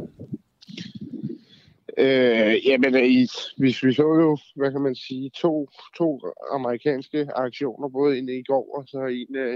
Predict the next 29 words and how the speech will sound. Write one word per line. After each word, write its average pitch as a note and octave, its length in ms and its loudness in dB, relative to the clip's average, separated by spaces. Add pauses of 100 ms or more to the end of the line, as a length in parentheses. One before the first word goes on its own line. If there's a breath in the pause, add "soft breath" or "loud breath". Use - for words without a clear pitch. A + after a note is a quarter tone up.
he-, - 240 -4
hen C3+ 160 -2
over B2 200 -4
natten, A#2+ 320 -2 (400 loud breath)
i C#3 60 0
forhold B2+ 320 2
til - 160 -2
at, A#2+ 240 2 (800 loud breath)
at, A#2 300 0
at C3+ 140 -6
forhindre, C#3+ 440 -4 (240)
øh, B2 480 -6 (100)
første, C#3 300 -2 (400)
øh, B2 300 -2 (220)
altså C3 320 -2
først B2+ 180 -2 (140)
et, A#2+ 160 -8
øh, A#2+ 220 0 (100)
et, G#2+ 100 -8 (220)
en, A2+ 60 -4
en A2 160 -2
selvmordsbomber, C3 760 0
og A#2+ 200 -2
så A#2+ 160 2
her A#2+ 140 2
i A#2 60 0
løbet A#2 300 -2
af A#2 80 2
natten, A2+ 320 -2